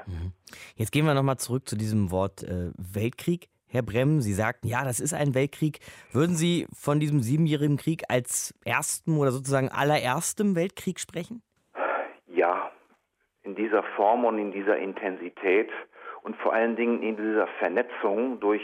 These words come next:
Speaker 2: strategische Kalküle würde ich das so sehen, ja.
Speaker 1: Klaus-Jürgen Bremm, bei uns in Eine Stunde History. Ich danke Ihnen fürs Gespräch, Herr Bremm.
Speaker 2: Gerne.
Speaker 1: Es ist manchmal bei Kriegen so, heute wie damals, dass sie von den Gewinnern als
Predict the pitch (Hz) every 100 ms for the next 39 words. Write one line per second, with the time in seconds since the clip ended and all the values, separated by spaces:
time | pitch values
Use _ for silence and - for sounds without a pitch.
0 | - _ _ _ - - - - - -
1 | - 120 110 - 104 - 101 - 123 120
2 | 127 120 117 - _ _ _ _ _ -
3 | - - _ 104 110 107 - 95 - 101
4 | 95 90 80 85 69 - _ _ _ _
5 | _ _ - 95 95 107 98 92 113 80
6 | _ 92 120 170 - - 165 135 151 -
7 | 165 147 - 101 90 151 180 160 156 -
8 | - 127 107 87 82 71 _ _ _ -
9 | 151 123 131 - - _ _ - - -
10 | - _ _ - 139 190 170 175 180 175
11 | 143 131 - 160 160 147 135 143 151 -
12 | _ _ - 123 135 151 151 - - 104
13 | 101 123 135 139 - - - - - -
14 | 120 - 156 147 151 147 143 113 110 110
15 | 190 190 180 - 131 139